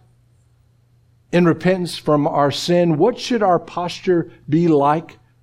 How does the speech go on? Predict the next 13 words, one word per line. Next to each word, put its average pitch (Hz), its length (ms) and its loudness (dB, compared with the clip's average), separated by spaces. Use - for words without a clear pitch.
before 156 500 0
Him? 185 420 -6
Well, 156 100 -6
I 202 60 0
want 214 220 0
you - 20 -2
to 160 80 2
watch 151 320 0
this. - 560 -12
And 123 100 -10
here's 202 220 0
a 190 40 4
way 156 440 2